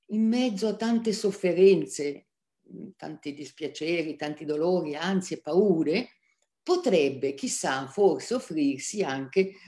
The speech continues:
come una risorsa, una risorsa in attesa, un'occasione per metterci allo specchio del nostro vivere. E quindi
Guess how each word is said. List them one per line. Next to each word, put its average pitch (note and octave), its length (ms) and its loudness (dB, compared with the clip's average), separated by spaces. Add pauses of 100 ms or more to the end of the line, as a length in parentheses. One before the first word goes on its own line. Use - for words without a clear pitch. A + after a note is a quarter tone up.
(160)
come G3+ 680 4
una A3+ 300 4
risorsa, - 920 -2 (460)
una G3+ 300 2
risorsa G#3 520 0
in G3 140 2
attesa, C#3 840 -4 (300)
un'occasione G#3+ 1000 4
per G3 140 0
metterci G3 760 0 (240)
allo F#3+ 300 6
specchio F3 600 -2
del D#3+ 180 -4
nostro E3 460 -4
vivere. C3+ 640 -8 (3000)
E A3 140 -6
quindi C4 560 -4